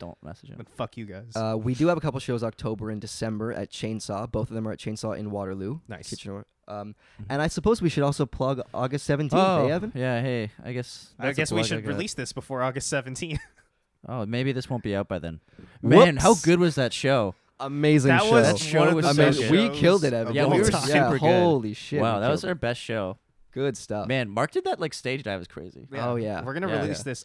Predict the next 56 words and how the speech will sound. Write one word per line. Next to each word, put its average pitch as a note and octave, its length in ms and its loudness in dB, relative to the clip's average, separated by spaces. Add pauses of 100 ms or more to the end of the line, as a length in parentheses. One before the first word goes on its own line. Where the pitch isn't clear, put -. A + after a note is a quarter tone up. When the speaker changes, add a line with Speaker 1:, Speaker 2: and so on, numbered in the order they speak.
Speaker 2:
on B2+ 160 -6
the A2+ 80 -8
day G#2 180 -8
of G2 100 -12
August G2+ 260 -14
seventeenth. G2 380 -20
Let's A2 160 -16
hope A#2 200 -10
it's - 120 -16
a G#2 40 -20
Thursday. - 300 -10
Speaker 1:
<laughs> - 800 0 (120)
It's - 160 -4
a C#3 40 -2
Friday, D#2+ 460 -8
actually, - 420 -14
Speaker 3:
Is A#2+ 100 -8
Speaker 1:
so. C3 140 -6 (180)
Speaker 3:
it? - 100 6 (260)
<laughs> - 20 -6
Oh, - 140 8
no, A#3+ 300 2
it's - 140 -4
right, D#3+ 160 2
Speaker 1:
This G3 100 4
will G#3 60 4
Speaker 3:
it's G3 100 2
right - 100 8
Speaker 1:
come F3 40 8
out F3 100 8
Speaker 3:
after? D#3 120 2
Speaker 1:
literally D3+ 280 4
the C#3+ 120 2
day A#2+ 180 2
after. G#2 340 -4
Speaker 3:
Oh, C3+ 100 -4
Speaker 2:
Oh, A#2 40 -8
Speaker 3:
God. A2+ 380 -6 (200)
Speaker 2:
shit. - 100 -8
Speaker 1:
Yeah. - 80 2
Speaker 2:
What F3+ 140 6
a E3+ 80 2
great C3 240 -4
show, G2 280 -6
guys. F#2+ 440 -12 (220)
Speaker 1:
<laughs> G#3+ 600 -18
Terrific. F2 520 -10 (140)
Um, F3 580 -4
anything D#3 300 -8
else D#3 180 -10
you D#3+ 40 -6
gotta D3+ 100 -6
plug? E3 220 -8 (520)
Speaker 3:
Uh, C3+ 580 -10 (300)
Speaker 1:
Instagram, B2+ 380 -10 (240)
Twitter? C#3 240 -8